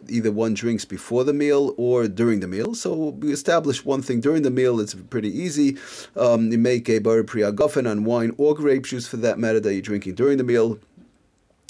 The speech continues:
And, uh, you make, uh, and, and the benching, and then you do not make al hagefen, and then the benching would cover the wine that one drinks during the meal.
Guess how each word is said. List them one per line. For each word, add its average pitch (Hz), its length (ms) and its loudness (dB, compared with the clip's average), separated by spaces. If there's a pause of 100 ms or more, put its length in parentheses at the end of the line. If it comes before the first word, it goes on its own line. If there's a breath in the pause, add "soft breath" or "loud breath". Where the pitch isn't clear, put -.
(140)
And, 110 500 0
uh, 101 400 4
you 110 180 -2
make, 107 380 0
uh, 107 120 2
and, 113 280 0
and 117 240 0
the 127 60 2
benching, 127 600 0
and 113 120 -2
then 131 100 2
you 120 80 0
do 120 140 0
not 135 260 -2
make 120 240 -4
al 110 220 0
hagefen, 101 600 -4 (440 loud breath)
and 127 280 2
then 139 200 2
the 156 80 -2
benching 151 680 2
would 123 680 2
cover 117 540 2
the 110 160 0
wine 127 360 2
that 110 220 0
one 113 240 0
drinks 104 380 -2
during 95 260 -2
the 87 80 -8
meal. 104 380 0